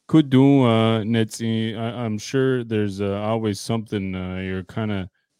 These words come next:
planning, not at, uh, e-, every, I don't know how it works, but every week or, you know, once a month or something. Tlant is here. What kind of, uh, events, uh, activities, no, no, uh, uh, y-,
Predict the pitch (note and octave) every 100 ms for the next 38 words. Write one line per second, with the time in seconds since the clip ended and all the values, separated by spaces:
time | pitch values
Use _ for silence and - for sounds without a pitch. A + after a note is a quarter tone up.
0 | _ _ _ _ _ _ - - A#2 A#2+
1 | A#2+ G#2+ G#2 A2+ G2+ G2 F#2+ F#2 F#2 F#2+
2 | A#2 B2 B2+ A2+ G#2 G#2 G2 F#2+ - -
3 | - G#2+ A#2 A2 G2+ G2 G2 G#2 G2+ F#2+
4 | A#2+ A#2 - G2 G2+ G2 G2 F#2+ A#2+ A#2
5 | G#2+ G2 F#2 F#2 F2+ F#2+ F#2+ G2 G2+ G2
6 | A2 - F#2+ G2+ A#2+ - G2 - G#2+ -
7 | G2+ G2 _ D3 D#3+ - A#2 - - B2+
8 | A2+ C#3 - E3+ C#3+ G#2+ G2+ G2 F#2+ F#2+
9 | F#2+ - - G#2 F#2+ G#2+ G#2+ A2 - A2
10 | G#2 G2 F2+ F2 - _ _ - G2+ G2+
11 | - A2 G2+ G2 F#2+ G#2 G#2+ G#2 G2+ -
12 | G#2 F#2+ G2 G2 F#2 F2+ F#2